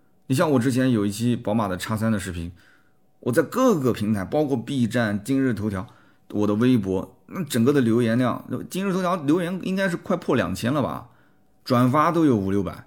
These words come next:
然后我的微博上也是，然后 B 站上也是，弹幕都已经炸了。但是那一期节目就很粗糙，就我心想，这，这节目怎么可能会有人看呢？后来我就仔细去看评论，啊，评论里面很多人讲说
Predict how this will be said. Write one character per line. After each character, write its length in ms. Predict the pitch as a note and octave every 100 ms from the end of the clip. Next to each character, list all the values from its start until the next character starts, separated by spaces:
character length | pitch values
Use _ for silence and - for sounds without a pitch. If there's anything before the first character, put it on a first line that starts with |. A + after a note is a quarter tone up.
| _ _ -
然 120 | C3+
后 0 |
我 100 | A#2
的 60 | A2+
微 100 | C#3+
博 160 | A2
上 160 | A#2 G2
也 100 | E2
是， 260 | F#2 F2
然 100 | D#2+
后 60 | F#2+
B 160 | A2 A2
站 160 | A2
上 120 | G2 E2
也 120 | D#2
是， 160 | -
弹 200 | F2 A2+
幕 140 | G2+ F#2+
都 120 | F#2
已 40 |
经 140 | E2 F2+
炸 260 | A2+ F#2+
了。 140 | - - - _ _ _ _ _ _ _ _ _ _ -
但 120 | G#3
是 100 | G#3+
那 140 | B3
一 80 | F#3+
期 200 | C#3+ D#3+
节 120 | A#2
目 120 | B2 C#3+
就 100 | D#3+
很 140 | F#2
粗 160 | - D3
糙， 180 | F3+ -
就 120 | F3+ - -
我 120 | A3
心 140 | B3+
想， 120 | C#4 G3
这， 140 | F4+ F#4
这 120 | F#4+
节 140 | -
目 120 | E3+ D#3+
怎 120 | D#3
么 60 |
可 80 | D#3+
能 100 | D#3+
会 100 | D3+
有 60 | B2
人 100 | A2+
看 160 | C3
呢？ 120 | A#2 A#2 - - - -
后 100 | B2+
来 80 | C#3+
我 80 |
就 80 | A#2+
仔 220 | C3+ - F#2+
细 200 | C3+ B2
去 100 | A2
看 160 | A2
评 160 | F2+ F2
论， 180 | F2+ - _ _ _ _ -
啊， 80 | G2+
评 140 | A#2+
论 120 | D3
里 40 | B2+
面 120 | B2
很 120 | A2
多 100 | A2+
人 80 | A2
讲 160 | F#2+
说 100 | G2